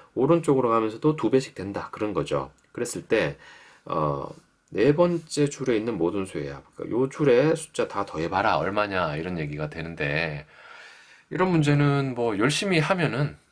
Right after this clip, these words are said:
금방 해결되죠. 여기 팔이고 두 배에서 팔이고 십육이고 오른쪽으로도 두 배씩 하니까 여기 십육이고 두 배씩 갈 거니까 이, 일 이렇게 되겠죠. 여긴 삼십이, 사. 밑으로 두 배, 오른쪽으로 두 배, 뭐 그렇게 생각을 하면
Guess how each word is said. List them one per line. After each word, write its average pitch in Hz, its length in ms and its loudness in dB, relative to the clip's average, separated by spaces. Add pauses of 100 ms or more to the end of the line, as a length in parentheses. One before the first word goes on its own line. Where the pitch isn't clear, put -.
(120)
금방 123 240 -2
해결되죠. 151 720 2 (120)
여기 - 200 -12
팔이고 135 640 -2 (300)
두 - 140 -8
배에서 120 400 0
팔이고 143 600 -4 (100)
십육이고 113 760 -2
오른쪽으로도 139 580 4
두 - 120 -8
배씩 - 280 -4
하니까 98 480 -8 (380)
여기 - 100 -10
십육이고 120 680 -2 (480)
두 - 100 -12
배씩 131 300 0
갈 90 260 -4
거니까 101 300 -4
이, 117 480 -4
일 104 160 -2
이렇게 80 200 -6
되겠죠. 73 360 -12 (1040)
여긴 87 180 -6
삼십이, 101 680 -4 (680)
사. - 300 -16 (320)
밑으로 - 320 -8
두 87 180 -6
배, 127 120 2
오른쪽으로 98 460 -4
두 90 120 -4
배, 113 120 2
뭐 101 100 -2
그렇게 - 240 -12
생각을 113 380 -4
하면 120 420 -2